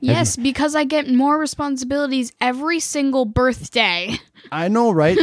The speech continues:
Speaker 2: That's one of your favorite birthday presents you get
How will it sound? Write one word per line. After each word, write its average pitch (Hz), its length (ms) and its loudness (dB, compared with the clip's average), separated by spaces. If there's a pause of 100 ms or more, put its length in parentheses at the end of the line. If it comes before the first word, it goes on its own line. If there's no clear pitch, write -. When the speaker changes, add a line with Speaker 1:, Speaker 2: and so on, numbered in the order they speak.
Speaker 2:
That's 302 240 2
one 254 220 4
of 156 120 0
your 156 180 4
favorite 165 840 0
birthday 147 400 2
presents 123 540 -2
you 131 260 -4
get - 380 -6